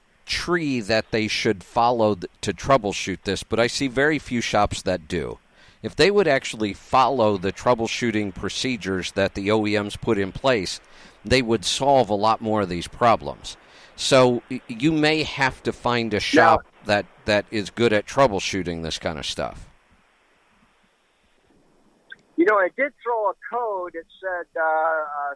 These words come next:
Speaker 2: something about, uh, uh, uh, it had to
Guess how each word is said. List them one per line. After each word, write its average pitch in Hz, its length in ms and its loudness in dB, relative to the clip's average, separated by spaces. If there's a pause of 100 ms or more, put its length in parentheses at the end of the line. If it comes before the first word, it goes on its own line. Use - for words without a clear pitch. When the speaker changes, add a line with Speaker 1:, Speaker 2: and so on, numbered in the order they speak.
(100)
Speaker 2:
something 180 260 -8
about, 160 320 -2 (120)
uh, 147 420 0 (420)
uh, 127 340 -2 (880)
uh, 120 580 -6 (2500)
it - 160 -18
had 160 300 0
to 143 80 -8